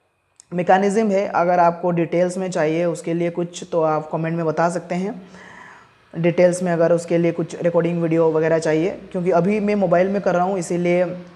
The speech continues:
recording का जो side में ऐसे screen वगैरह जो रखते हैं वो शायद, शायद ही नहीं हो सकता, क्योंकि मेरा जो, अ, previous video में मैंने बोला हुआ था कि मेरा जो laptop वगैरह है वो अभी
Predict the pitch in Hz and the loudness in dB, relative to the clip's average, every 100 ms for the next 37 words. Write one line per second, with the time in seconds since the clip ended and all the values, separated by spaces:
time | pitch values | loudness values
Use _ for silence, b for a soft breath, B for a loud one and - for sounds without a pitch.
0 | 156 160 160 170 170 175 175 175 175 170 | 0 0 2 2 2 -2 -4 -6 0 0
1 | 165 170 170 156 160 165 165 165 160 170 | 2 -2 -2 0 0 -2 -4 -4 -4 -6
2 | 156 170 170 165 160 160 170 156 - 165 | -6 -6 -4 0 0 0 -2 -2 -6 -8
3 | 170 165 160 165 165 151 160 - B B | -4 -4 -2 -4 -4 -4 -6 -12 B B
4 | B - 170 180 196 202 190 180 180 175 | B 0 4 4 2 0 0 -2 -4 -8
5 | 185 175 170 165 156 160 160 B B B | -8 -8 -6 -4 -2 -2 -6 B B B
6 | 156 156 175 180 180 185 180 180 180 170 | -8 0 2 2 2 0 2 0 0 0
7 | 165 160 165 156 170 175 170 156 151 160 | 2 2 2 2 0 -4 -4 -2 -2 -2
8 | 151 143 143 160 156 156 151 165 165 170 | -2 -2 -4 -4 0 0 0 0 0 0
9 | 165 156 165 | 0 -4 -4